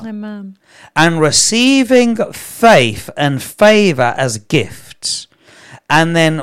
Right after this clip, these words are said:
Speaker 2: we unwrap those gifts. And I actually saw a picture of two gifts
Speaker 1: Mm.
Speaker 2: wrapped up with ribbon around them. And the Lord was handing over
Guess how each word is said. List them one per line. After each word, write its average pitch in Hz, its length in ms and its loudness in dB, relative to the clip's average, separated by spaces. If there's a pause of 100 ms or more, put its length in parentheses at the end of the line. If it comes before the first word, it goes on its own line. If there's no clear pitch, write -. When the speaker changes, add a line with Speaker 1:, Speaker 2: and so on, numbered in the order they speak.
Speaker 2:
we 170 760 0 (240)
unwrap 147 760 2
those 113 300 -2
gifts. - 440 -16
And 135 100 -2
I 175 120 0
actually 175 240 -6
saw 156 200 0
a 123 60 2
picture 113 760 -6 (380)
of 123 280 -4
two 160 280 -2
gifts - 840 -4
Speaker 1:
Mm. 196 340 -12
Speaker 2:
wrapped 160 480 2
up 165 180 4
with 120 240 -2
ribbon 139 440 2
around 131 440 2
them. 95 300 -12 (540)
And 147 540 2
the 143 140 0
Lord 185 520 2
was 147 280 -6
handing 202 460 0
over 147 540 -2